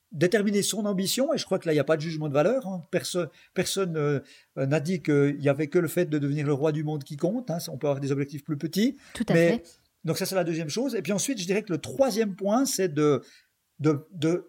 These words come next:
Speaker 1: de mettre en place les actions qui sont en lien avec ses propres ambitions. Il y a trop de gens que j'accompagne qui ont des objectifs importants, ambitieux, mais qui ensuite, euh,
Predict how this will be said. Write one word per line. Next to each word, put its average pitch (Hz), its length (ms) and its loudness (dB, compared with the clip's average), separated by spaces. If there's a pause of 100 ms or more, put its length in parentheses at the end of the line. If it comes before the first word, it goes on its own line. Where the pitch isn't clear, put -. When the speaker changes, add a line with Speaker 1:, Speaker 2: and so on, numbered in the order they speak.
Speaker 1:
de 147 120 0
mettre 240 240 0
en 240 80 -2
place 208 260 0
les 156 220 0
actions 214 540 0
qui 185 180 -6
sont 170 180 -2
en 151 60 -2
lien 170 240 0
avec 160 180 -2
ses 156 140 -4
propres 156 320 -2
ambitions. 143 440 -4 (240)
Il 135 40 -8
y 139 40 6
a 135 60 2
trop 233 240 2
de 190 80 -2
gens 185 460 0 (340)
que 156 100 0
j'accompagne 160 680 2
qui - 180 -8
ont 156 80 -4
des 139 140 -2
objectifs 165 560 -6 (720)
importants, 214 800 0
ambitieux, 202 600 0
mais 185 140 0
qui 185 160 -4
ensuite, 214 480 -4
euh, 139 160 2